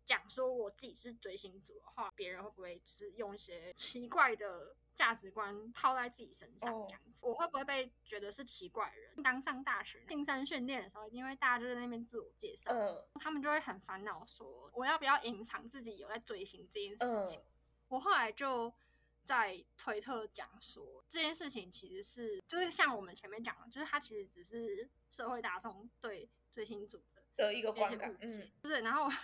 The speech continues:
Speaker 1: <laughs> 我就讲了一些很抱怨的话，我就说，啊，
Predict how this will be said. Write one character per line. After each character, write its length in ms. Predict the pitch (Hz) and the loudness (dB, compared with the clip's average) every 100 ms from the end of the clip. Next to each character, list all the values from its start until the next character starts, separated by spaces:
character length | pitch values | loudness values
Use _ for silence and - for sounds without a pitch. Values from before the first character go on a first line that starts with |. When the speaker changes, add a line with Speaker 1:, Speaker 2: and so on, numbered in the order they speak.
| - - | -8 -16
Speaker 1:
<laughs> 320 | - - - | -14 -12 -8
我 100 | 277 | 2
就 60 | 381 403 _ - | 2 2 _ 2
讲 160 | 240 | 4
了 80 | 254 | 6
一 40 | 285 | 4
些 40 | |
很 180 | 269 247 | 4 4
抱 260 | - 220 208 | 8 10 8
怨 160 | 208 | 0
的 100 | - | -8
话， 160 | - - - - - - - | -4 0 0 -2 -8 -8 2
我 80 | 311 | 6
就 120 | 403 | 6
说， 400 | 427 339 294 330 - - _ - - - | 6 6 6 2 0 -10 _ -18 -16 8
啊， 120 | 415 | 10